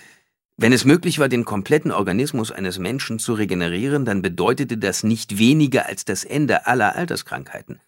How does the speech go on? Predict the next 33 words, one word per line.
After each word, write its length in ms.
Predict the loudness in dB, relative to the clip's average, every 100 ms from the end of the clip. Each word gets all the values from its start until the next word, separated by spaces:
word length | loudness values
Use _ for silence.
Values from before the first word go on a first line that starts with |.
| _ _ _ 0
da 120 | 2
Altern 500 | 4 2 2 0 0
biologisch 560 | 0 0 0 -2 -4 -6
betrachtet 520 | -6 -6 -6 -6 -4
nichts 280 | -4 -2 0
anderes 440 | 0 0 -2 -2
war 140 | -2 -2
als 180 | -6
die 160 | -14 -2
abnehmende 600 | -2 0 -2 -2 -4 -6
Fähigkeit 640 | -2 0 0 -2 -6 -6
des 100 | -6
Körpers, 480 | -2 -2 0 -4 -6 -6
sich 260 | -6 -6
zu 140 | -8 -6
reparieren 680 | -4 -4 -2 -2 -2 -2
und 160 | -2 -6
zu 140 | -6
erneuern. 480 | -6 -4 -4 -6 -10 _ _ _ _ -20 _ _ _ _ _ 0
Andererseits 720 | 4 6 4 2 2 2 -2 _ _ _ _ _ 0
war 140 | 2
dieser 240 | 4 2
Durchbruch, 640 | 2 2 0 0 0 0 -10 -20 _
wie 160 | -8 -2
so 160 | 0 2
oft 320 | 0 0 -10
in 140 | -10
der 240 | -8 -8 -4
langen 280 | -2 -2
Geschichte 540 | -2 -6 -4 -4 -6 -6
der 100 | -6
medizinischen 640 | -6 -8 -4 -2 -2 -6
Forschung, 460 | -4 -4 0 -2